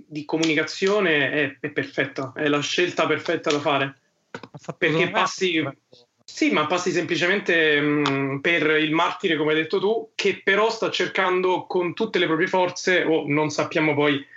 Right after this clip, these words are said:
Speaker 1: quanto ci sia di concreto, di sviluppare un proprio, un proprio sistema operativo, che tra l'altro si chiamerà arc O S, o
Speaker 2: Sì,
Speaker 1: così,
Speaker 2: arc O S.
Speaker 1: insomma, le, ehm, gli
Speaker 2: La famosa
Speaker 1: indizi
Speaker 2: arca.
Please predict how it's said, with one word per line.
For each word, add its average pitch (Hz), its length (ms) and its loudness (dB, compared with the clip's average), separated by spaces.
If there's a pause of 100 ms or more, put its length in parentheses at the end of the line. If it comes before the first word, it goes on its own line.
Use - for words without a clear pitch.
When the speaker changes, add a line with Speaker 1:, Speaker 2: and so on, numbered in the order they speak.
(180)
Speaker 1:
quanto 165 320 0
ci 165 80 2
sia 160 120 0
di 160 100 2
concreto, 180 720 0 (340)
di 185 320 0
sviluppare 160 480 2
un 147 100 2
proprio, 143 640 2 (460)
un 190 80 2
proprio 170 200 2
sistema 151 280 0
operativo, 139 560 0 (320)
che 190 100 2
tra 262 140 0
l'altro 220 220 2
si 170 100 0
chiamerà 160 340 4
arc 151 420 0
O 131 220 0
S, 123 380 -4
o 135 160 -6
Speaker 2:
Sì, 127 260 -10
Speaker 1:
così, 160 360 0
Speaker 2:
arc 156 40 0
O 147 40 -2
S. - 20 -8
Speaker 1:
insomma, 156 480 0 (380)
le, 151 680 2
ehm, 139 300 -2 (340)
gli 160 120 -6
Speaker 2:
La 143 60 2
famosa 160 380 2
Speaker 1:
indizi 143 220 4
Speaker 2:
arca. 120 320 -2